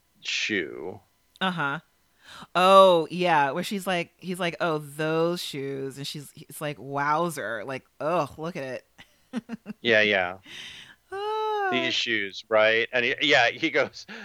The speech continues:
Speaker 1: yeah, the, "Oh, they're wowsy, wowsy, woo, woo, woo."
Speaker 2: <laughs>
Speaker 1: And he says, "Oh, yeah, we can go a little bit to Salvador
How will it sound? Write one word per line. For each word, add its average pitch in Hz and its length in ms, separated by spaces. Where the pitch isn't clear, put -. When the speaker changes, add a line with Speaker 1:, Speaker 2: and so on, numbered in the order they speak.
Speaker 1:
yeah, 120 260
the, 110 140
"Oh, 151 280
they're 117 260
wowsy, 120 520
wowsy, 113 560
woo, 120 320
woo, 101 200
woo." 92 420
Speaker 2:
<laughs> - 800
Speaker 1:
And 208 160
he 104 80
says, 107 260
"Oh, 139 140
yeah, 139 180
we 123 100
can 117 140
go 123 100
a 120 40
little 117 140
bit 110 100
to 110 80
Salvador 98 420